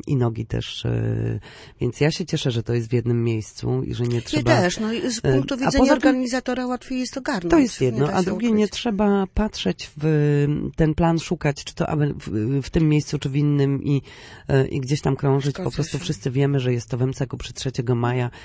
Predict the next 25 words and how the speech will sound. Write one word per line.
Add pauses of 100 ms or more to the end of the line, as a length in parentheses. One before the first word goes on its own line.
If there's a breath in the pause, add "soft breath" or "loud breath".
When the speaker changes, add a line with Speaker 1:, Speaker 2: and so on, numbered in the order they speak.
(320 loud breath)
Speaker 1:
Mimo
trudności,
drodzy
państwo,
remontu,
który
jest
przed,
e, (640 loud breath)
tych,
e,
Speaker 2:
Nie,
nie
wiem,
Speaker 1:
ogrodów
Speaker 2:
czy
Speaker 1:
i
Speaker 2:
mogę
Speaker 1:
tara-
Speaker 2:
zdradzić,
ale
może,
może
się
skończy